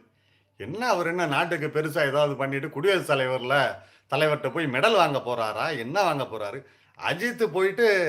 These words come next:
அ, பிரதமர் அவங்க கையால, குடியரசுத் தலைவர் கையால அஜித்குமார், நடிகர் அஜித்குமார் போய் ம-, பட்டம் வாங்கிட்டு வந்தாரு.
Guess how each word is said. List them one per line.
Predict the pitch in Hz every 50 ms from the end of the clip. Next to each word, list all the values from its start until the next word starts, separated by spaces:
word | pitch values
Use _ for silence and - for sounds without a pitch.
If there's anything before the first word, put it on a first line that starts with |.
| 131 113 107 107 - _ _ _ _ _ _ _ _ _ _ - 123
அ, | 127 123 123 120 120 117 113 113 113 113
பிரதமர் | - 156 170 175 180 175 170 160
அவங்க | 147 139 139 135 135 120 131
கையால, | 131 135 147 165
குடியரசுத் | 147 156 165 202 196 175 135 -
தலைவர் | 147 135 135 131 127 117
கையால | 123 123 131 143 151 175 185 175 135 107 104 110 127 156 156 127 104 98 - _ _ _ _ _ _ _ _ -
அஜித்குமார், | 135 156 208 208 208 - 170 170 160 143
நடிகர் | 139 139 143 156 165 156 131 117 127
அஜித்குமார் | 160 196 190 160 175 170 151 131 123 120 117 -
போய் | 135 139 135 131 170 190 170 139 120 107 98 95 92 - _ _ _ _ _ _ 107 113
ம-, | 117 110 107 101 98 95 95
பட்டம் | 123 143 139 220 208 190
வாங்கிட்டு | 160 143 120 123
வந்தாரு. | 117 110 110 104 104 - -